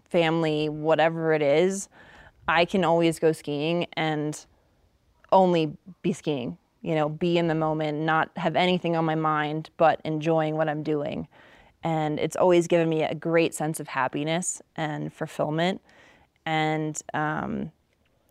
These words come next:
you know, like I said, it's, it's hard now that I don't have that, 'cause that's always kind of been my go-to. And, uh,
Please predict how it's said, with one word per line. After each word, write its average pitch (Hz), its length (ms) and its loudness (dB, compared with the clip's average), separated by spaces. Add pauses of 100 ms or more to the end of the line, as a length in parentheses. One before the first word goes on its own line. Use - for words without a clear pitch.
(1200)
you 196 120 4
know, 160 280 6 (280)
like 170 100 2
I 175 60 -2
said, 196 220 6
it's, 147 220 0
it's - 140 -2
hard 165 320 2
now 160 160 0
that 160 140 0
I 160 40 -4
don't 160 220 -2
have 156 300 0
that, 139 240 0
'cause - 100 -16
that's 156 200 -6
always 156 200 2
kind 151 180 -4
of 151 120 -2
been 156 160 0
my 156 100 -2
go-to. 160 640 -4 (200)
And, - 520 -8
uh, 62 340 -2